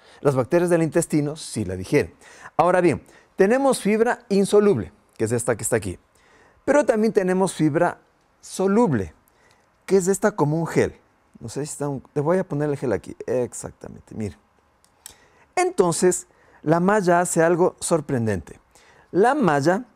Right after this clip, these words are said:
se sella, no sé si ustedes lo, logran ver ahí como hay algo medio... Como si fuera un gel. Exacto. La malla se sella con el gel y las bacterias quedan atrapadas aquí y los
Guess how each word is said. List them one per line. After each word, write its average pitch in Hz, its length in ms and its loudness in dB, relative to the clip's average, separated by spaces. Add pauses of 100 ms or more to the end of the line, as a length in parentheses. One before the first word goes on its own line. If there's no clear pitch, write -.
(240)
se - 360 0
sella, 220 460 2
no 143 120 -2
sé - 60 -6
si 196 140 -2
ustedes 180 240 -2 (180)
lo, 143 200 2
logran 165 340 0
ver 160 160 2
ahí 160 220 2
como 156 280 -2
hay 165 160 2
algo 160 220 0
medio... 139 500 -2 (1000)
Como 127 180 -6
si 127 80 -12
fuera 156 220 -2
un 151 100 -4
gel. 170 320 0 (160)
Exacto. - 480 -6 (480)
La 233 280 4
malla 202 600 2
se - 320 0
sella 370 560 0
con 147 160 0
el 104 100 -2
gel 117 340 0 (760)
y 247 160 4
las 202 260 4
bacterias 214 640 2
quedan 196 420 2 (160)
atrapadas 165 840 2
aquí 202 360 0
y 285 260 4
los 254 380 4